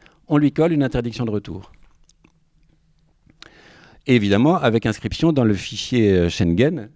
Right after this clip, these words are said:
donc ce qui fait que la personne sera définitivement blacklistée, euh, pour l'avenir. Et, euh, cerise sur le gâteau, d-, un amendement du Conseil à cette proposition de directive révisée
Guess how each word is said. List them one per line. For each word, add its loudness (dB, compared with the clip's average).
donc -14
ce -20
qui -10
fait -2
que -8
la -4
personne -4
sera -6
définitivement -4
blacklistée, -6
euh, -2
pour -4
l'avenir. -4
Et, 2
euh, 4
cerise 0
sur -2
le 2
gâteau, 2
d-, -6
un -2
amendement 2
du -8
Conseil 0
à -6
cette -8
proposition -4
de -2
directive -4
révisée 0